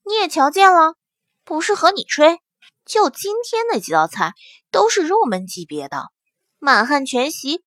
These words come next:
我都给你能整出来。”“什么是满汉全席？”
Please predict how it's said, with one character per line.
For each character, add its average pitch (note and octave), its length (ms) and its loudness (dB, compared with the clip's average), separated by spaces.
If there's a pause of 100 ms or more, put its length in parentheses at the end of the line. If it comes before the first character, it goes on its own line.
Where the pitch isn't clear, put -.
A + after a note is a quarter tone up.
(120)
我 C4 180 4
都 D4 140 2
给 D4 120 -6
你 C#4 120 -6
能 A#3+ 180 0
整 C4 200 -4
出 D4 180 -4
来。 B3 240 4 (1200)
”“什 - 340 -6
么 C#4+ 120 -8
是 A4 140 -10
满 A3+ 140 0
汉 F3+ 120 -12
全 F3+ 220 -8
席？” E3+ 320 -4